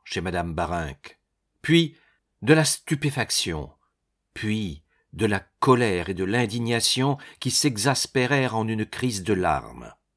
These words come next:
Elle était la plus malheureuse des femmes, rien de ce qu'elle désirait ne comptait. Ne sachant à qui s'en prendre, elle tourna sa colère contre son mari.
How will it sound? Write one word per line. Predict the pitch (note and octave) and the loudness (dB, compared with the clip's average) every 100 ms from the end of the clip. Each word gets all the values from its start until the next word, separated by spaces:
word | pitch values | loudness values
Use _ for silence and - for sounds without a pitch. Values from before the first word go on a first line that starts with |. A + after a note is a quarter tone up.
| _ _ _ _ _ _ _ - - | _ _ _ _ _ _ _ -18 -2
Elle | C3 | 4
était | C#3+ D3 | 6 6
la | C#3 | 4
plus | C#3 - C#3 | 2 2 2
malheureuse | C3+ C#3 C#3+ C#3+ C3+ C3+ A2 | 2 6 6 6 4 4 4
des | B2+ | 0
femmes, | C3+ B2+ A#2+ A2 F#2+ - _ _ _ _ | 0 0 0 -2 -10 -12 _ _ _ _
rien | C3+ D3 C#3+ C3+ B2 | 0 4 4 4 2
de | A#2+ | 0
ce | A#2+ | 0
qu'elle | C3 C3 B2 | -2 -2 2
désirait | B2+ A#2 A#2+ B2 B2 | 2 2 2 2 2
ne | |
comptait. | A#2+ C3 C3 C#3 B2+ A2 - _ _ _ _ _ _ _ _ _ _ _ _ - | 0 -2 0 2 0 -2 -10 _ _ _ _ _ _ _ _ _ _ _ _ -4
Ne | A2+ A#2 | 0 2
sachant | B2+ A#2+ C#3+ | 2 2 0
à | B2 G#2 | -2 -4
qui | - | -4
s'en | C3+ A2 G2 | -4 -4 -2
prendre, | - B2 A2+ A2 A2+ _ _ _ _ _ | 0 2 2 -2 -4 _ _ _ _ _
elle | C3 C3+ - | 2 2 4
tourna | F3+ D3 B2+ | 2 4 2
sa | - A2 | 2 0
colère | C#3 C#3 E3+ D#3+ - _ | 2 4 4 2 -4 _
contre | - F#3+ E3 | 0 0 2
son | C#3+ A#2+ | -2 0
mari. | G#2 F#2+ E2 D2+ | 2 0 -2 -8